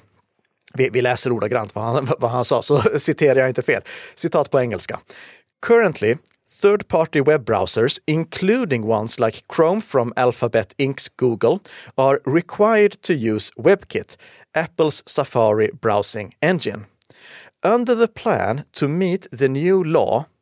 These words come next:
Apple is considering removing that mandate." Slutcitat. Alltså, Apple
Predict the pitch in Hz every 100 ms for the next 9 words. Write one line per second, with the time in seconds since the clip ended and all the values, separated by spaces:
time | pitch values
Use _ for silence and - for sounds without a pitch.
0 | _ _ _ _ - 190 233 - 120 -
1 | 135 - - 147 - - - 262 160 110
2 | 107 104 - - 131 139 139 139 127 113
3 | 123 120 - 107 95 - - 113 170 208
4 | 117 - - - - _ _ _ _ _
5 | - - 104 - - 117 - - _ _
6 | _ - - - _ _ 139 147 135 -
7 | 107 110 _ _ 185 220 - 143